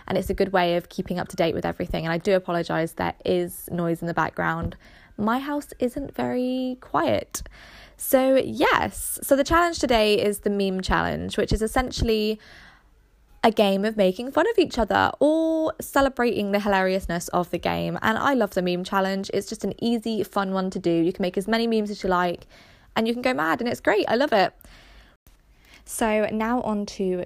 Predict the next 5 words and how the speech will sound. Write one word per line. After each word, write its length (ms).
group 460
chats 580
and 240
potential 560
alliances. 880